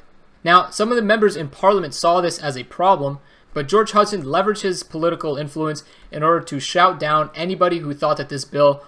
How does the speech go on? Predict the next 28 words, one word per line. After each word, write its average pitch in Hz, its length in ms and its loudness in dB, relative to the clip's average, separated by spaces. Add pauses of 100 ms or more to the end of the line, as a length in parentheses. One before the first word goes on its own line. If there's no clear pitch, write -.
(100)
was 131 180 -8
not 139 180 -2
a 127 80 -6
good 135 220 -6
thing 143 140 -8
for 135 140 -10
the 123 120 -12
English 127 260 -12
economy, 165 540 -6 (280)
and 143 120 -6
eventually 175 360 -2
this 151 160 -4
bill 156 280 2
was 151 220 -2
passed 139 360 0
in 135 140 -10
eighteen 123 260 -12
forty-four. 120 560 -12 (800)
Now, 160 100 0
the 160 100 -2
mania 208 300 0
actually 202 360 2
started 175 320 0
taking 170 260 -6
place 143 360 -2
in 139 200 -14
eighteen 147 300 -8
forty-five. 127 640 -10